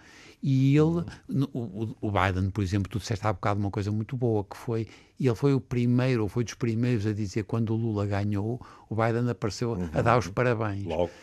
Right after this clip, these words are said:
Speaker 1: E tem, e vo-, eu agora faço, agora estou-me a lembrar, desculpa lá, mas eu estava lá, <laughs> em Marrocos, e houve um tipo destes que me disse, por causa até de, dizendo bem do Biden, disse, "Vocês ficam a saber, fiquem a saber." E mostrou-me, né, tinha um telemóvel e mostrou-me um diploma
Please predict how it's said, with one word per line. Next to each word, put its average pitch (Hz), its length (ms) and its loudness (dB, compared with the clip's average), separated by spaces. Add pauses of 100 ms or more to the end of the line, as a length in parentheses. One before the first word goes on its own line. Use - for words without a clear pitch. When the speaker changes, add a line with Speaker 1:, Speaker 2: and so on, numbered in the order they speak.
(220)
Speaker 1:
E 135 160 2
tem, 135 360 2
e 120 60 0
vo-, 123 260 -8
eu 151 320 -2
agora 135 200 4
faço, 123 260 -2
agora 120 240 0
estou-me 120 240 0
a 104 100 -2
lembrar, 101 260 -2
desculpa - 320 -6
lá, 113 160 -6 (240)
mas 113 160 0
eu 117 60 2
estava 104 340 -2
lá, 98 360 -4
<laughs> 135 220 2
em 117 60 -2
Marrocos, 104 480 0 (400)
e 120 180 6
houve 110 220 6
um 113 120 4
tipo 95 340 -8
destes 104 240 -2
que - 120 -14
me 101 60 0
disse, 90 220 -4
por 104 160 -2
causa 107 360 4
até 101 220 0
de, 95 80 -6 (140)
dizendo 101 380 4
bem 98 200 2
do 98 80 0
Biden, 107 260 2
disse, 98 120 -6 (240)
"Vocês - 240 -2
ficam 214 340 -4
a 196 60 0
saber, 220 260 -4
fiquem 214 300 -4
a 175 40 -2
saber." 175 320 0
E 135 60 -2
mostrou-me, 127 580 4 (300)
né, 107 180 2 (200)
tinha 123 140 2
um 107 60 2
telemóvel 120 600 6
e 127 60 4
mostrou-me 110 520 0
um 120 100 2
diploma 113 720 4